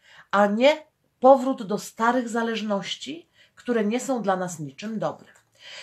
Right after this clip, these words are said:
Już karta kochanków od razu pokazuje, wybieraj to, co jest nowe, może nieco szalone, może nieco dziwne z punktu widzenia twoje-,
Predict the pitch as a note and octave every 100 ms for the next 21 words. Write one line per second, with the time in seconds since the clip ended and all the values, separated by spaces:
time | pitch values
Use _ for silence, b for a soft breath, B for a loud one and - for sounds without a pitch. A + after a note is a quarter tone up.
0 | B A3+ - E4 D#4+ - B3 C#4+ C#4+ C4
1 | - F#3+ A3+ - G3+ F#3 E3+ E3+ D#3+ D#3
2 | D3+ A2+ - _ - D#3+ A3 F3 G#3 C4
3 | G#3 E3 E3 - F#3 E3+ - - _ _
4 | _ - A#3+ A#3+ A#3 G#3+ G#3+ F3+ - -
5 | _ G3 A#3 C4+ D4 C4+ C4 A#3 A3+ G#3
6 | E3 D3+ - _ b b b _ G3+ A#3
7 | A#3+ A#3+ - F#3+ A3 C4 - B3 A#3+ B3
8 | _ _ _ - E3+ C4+ C#4+ F#3+ D#3 -
9 | - - - B3+ B3+ A#3 G3 E3+ A3 A3+
10 | G3+ - G3+ G3+ -